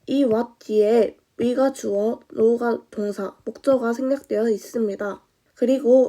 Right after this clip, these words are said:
위부터 띵크까지는 이 왓절에 삽입된 구조입니다.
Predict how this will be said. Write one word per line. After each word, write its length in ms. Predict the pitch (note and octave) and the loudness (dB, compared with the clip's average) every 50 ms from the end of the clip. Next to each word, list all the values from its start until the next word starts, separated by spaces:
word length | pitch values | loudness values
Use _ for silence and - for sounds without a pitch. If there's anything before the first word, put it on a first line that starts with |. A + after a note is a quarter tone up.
| - - | 0 -2
위부터 420 | A#3+ A#3+ B3 A#3 A#3+ B3 - C4 | -2 0 0 0 -4 -4 -6 -6
띵크까지는 840 | B3 - D4+ D#4+ E4 D#4+ D4 - - A3+ A3 - A3+ A3+ A#3+ A#3+ - | -4 -2 -4 -2 -2 -2 -4 -4 -6 -6 -4 -2 -2 -2 -2 -4 -6
이 140 | - C#4 C4+ | -6 -4 -2
왓절에 800 | B3 A3+ A3 - _ - C4 C4 A#3+ A3 G#3+ A#3+ A#3+ G#3+ - - _ _ | -2 -4 -4 -8 _ -2 -2 0 0 0 2 2 0 0 -2 -6 _ _
삽입된 560 | - D#4+ D#4+ D#4+ D#4+ D#4 - - D#4 D#4 D4 | -4 0 0 0 0 0 -2 0 0 0 0
구조입니다. 840 | - A3+ A3 B3+ B3+ A#3 G#3+ G3+ G3 G3 G3+ G#3+ G#3 G3+ A#3 - | -2 -2 0 0 0 0 -2 -4 -6 -6 -4 -4 -4 -6 -8 -14